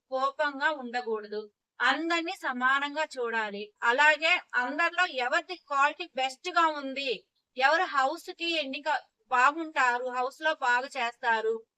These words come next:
అంటే ఆడియన్స్ ని ఎవరు మెప్పిస్తారు అనేది కూడా చూడాలన్నమాట. ఎవరిని పడితే వాళ్ళని సెలెక్ట్ చేయకూడదు కదా. అట్లాగే ఈ బిగ్ బాస్ హౌస్ ఈసారి చాలా రసవత్తరంగా ఉండబోతుంది. మీరందరూ కూడాను ఆగస్టు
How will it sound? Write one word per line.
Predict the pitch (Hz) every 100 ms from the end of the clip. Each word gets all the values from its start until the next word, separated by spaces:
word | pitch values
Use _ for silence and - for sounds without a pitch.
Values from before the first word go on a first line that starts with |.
| _ -
అంటే | 277 302 330
ఆడియన్స్ | 269 277 339 349 330 320
ని | 330
ఎవరు | 302 269 294
మెప్పిస్తారు | 285 262 339 330 - 294 269 277
అనేది | 262 269 254
కూడా | 294
చూడాలన్నమాట. | 359 - 208 196 190 185 190 185 -
ఎవరిని | 220 240 247
పడితే | 247 240 294
వాళ్ళని | 269 262 330
సెలెక్ట్ | 311 254 262 -
చేయకూడదు | 277 262 277 262 247
కదా. | 240 269 359 _ _ _ -
అట్లాగే | 247 247 269 254 262 392 453 _ _ _ _
ఈ | 294 320
బిగ్ | 320 -
బాస్ | 381 392 330
హౌస్ | 285 294 294
ఈసారి | 277 294 285 277 277 285 302 349 -
చాలా | 277 247 269 302 320
రసవత్తరంగా | 294 247 311 311 311 302 294 294
ఉండబోతుంది. | 269 247 262 254 240 247 233 262 330
మీరందరూ | 302 254 233 262 311 311
కూడాను | 285 254 254 277
ఆగస్టు | 240 233 262 311 - 262